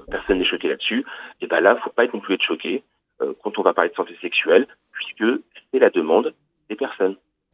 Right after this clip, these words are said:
Donc, à chacun de s'en saisir, que ce soit le patient, la patiente, ou que ce soit le médecin, euh, ou autre professionnel de santé, il ne faut pas hési-, hésiter à parler de santé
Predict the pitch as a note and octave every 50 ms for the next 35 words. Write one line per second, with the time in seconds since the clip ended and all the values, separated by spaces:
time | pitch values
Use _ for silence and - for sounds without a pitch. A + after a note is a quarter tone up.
0 | _ _ _ - G2 A2+ - - - - - - _ _ _ _ _ F#2+ F#2+ -
1 | - G#2 G2 - A#2 A2+ A2 - A2 G2 - - F2+ E2 D#2 G2 G#2+ - - _
2 | _ _ _ - G2+ - G2+ - - G2 G2+ A#2+ B2 - A#2+ A2+ - - A2+ G2+
3 | F#2+ - F#2 F#2 - - G2+ G2 F#2+ - _ - _ - - E2+ - - F2 F#2+
4 | F#2+ G2 F#2 - - F#2+ F2+ F2+ - _ _ _ _ _ _ _ _ _ _ -
5 | D2 D2+ C2+ - - A2 A2 A2+ - - - - F#2 F2 - - F#2 F2+ F2 E2+
6 | - E2 D2+ - - G2+ - - - _ _ _ _ _ _ _ _ _ _ -
7 | F#2 F#2+ - F2 - - A2 A#2+ B2 A#2 - - _ _ _ G2+ - - - -
8 | _ - F2+ G#2 - - _ _ _ _ _ _ _ - F2+ - - _ G2 G2
9 | G#2+ B2 B2 - G#2+ - -